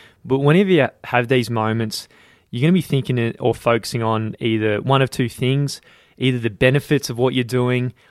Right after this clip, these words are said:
or the costs of the action of looking like an idiot or anything like that. And when you focus on purely the benefits, you're likely to take the action. When you focus on, "Oh, shit, I'm gonna look silly," or anything like that,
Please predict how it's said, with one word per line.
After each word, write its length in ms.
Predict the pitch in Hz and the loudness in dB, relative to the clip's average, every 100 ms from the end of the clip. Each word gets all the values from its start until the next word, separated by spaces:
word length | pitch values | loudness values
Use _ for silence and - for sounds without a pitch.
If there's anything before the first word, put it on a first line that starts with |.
| _ | _
or 180 | - 120 | -2 0
the 80 | 113 | -2
costs 400 | - 123 - - | 0 0 0 -4
of 240 | 110 - _ | -6 -8 _
the 140 | 117 110 | 0 0
action 340 | 110 - 113 | 0 -4 -8
of 140 | 104 | -6
looking 240 | 107 113 117 | -6 -4 -4
like 200 | 107 104 | -4 -4
an 80 | 107 | -6
idiot 260 | 104 104 | -4 -2
or 140 | 107 107 | -2 -2
anything 320 | 104 - 107 | -6 -8 -8
like 180 | 101 _ | -8 _
that. 260 | 101 101 _ - _ _ _ _ | -6 -6 _ -20 _ _ _ _
And 300 | 127 123 123 | -2 0 -2
when 200 | 127 147 | 0 2
you 80 | 208 | 2
focus 420 | - 143 139 - | 0 0 0 -4
on 140 | 123 | -4
purely 360 | 110 - 131 127 | -4 -4 0 0
the 80 | 104 | -4
benefits, 680 | - 113 135 - 135 - - _ _ _ _ _ - | -4 -2 -2 0 0 0 -10 _ _ _ _ _ 0
you're 160 | 131 | 4
likely 280 | 139 190 226 | 4 4 2
to 80 | 151 | -2
take 280 | - 123 - | 0 -2 0
the 100 | 113 | -2
action. 380 | 104 - 110 98 | -2 -4 -10 -6
When 140 | 107 | -6
you 80 | 113 | -6
focus 480 | - 127 123 - - | 0 2 2 -6 -2
on, 340 | 120 113 110 | -2 -2 -4
"Oh, 140 | - 104 | -2 -4
shit, 240 | - 123 | -2 -2
I'm 100 | 113 | 0
gonna 120 | 113 | 0
look 180 | 107 104 | -2 -2
silly," 520 | - - 131 127 120 110 | -2 2 4 4 2 2
or 240 | 107 113 | 0 2
anything 260 | 117 - 113 | -2 -4 -8
like 160 | 107 | -4
that, 260 | - 110 - | 0 0 -2